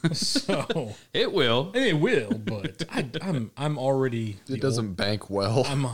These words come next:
Speaker 1: I'm already the old person. Yeah, it's just like the station wagon ain't made for rallying yet. You know, that's,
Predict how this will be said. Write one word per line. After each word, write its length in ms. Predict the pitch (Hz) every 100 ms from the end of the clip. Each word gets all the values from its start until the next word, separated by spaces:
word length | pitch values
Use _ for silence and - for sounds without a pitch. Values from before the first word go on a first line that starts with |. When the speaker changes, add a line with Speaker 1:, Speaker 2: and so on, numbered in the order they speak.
| -
Speaker 1:
I'm 140 | 170 165
already 280 | 180 151
the 280 | 131 123 117
old 140 | 123 110
person. 320 | 123 110 120 107 - 131
Yeah, 380 | 131 117 113 110
it's 220 | 117 -
just 240 | 143 120 -
like 160 | 135 - - - - -
the 80 |
station 460 | 147 202 185 - 131
wagon 440 | 120 113 107 110 120
ain't 240 | 127 117
made 360 | 123 117 110 104
for 160 | -
rallying 640 | 107 107 110 110 104 107 104
yet. 500 | 104 101 - - - _ -
You 60 |
know, 100 | 104
that's, 260 | 104 -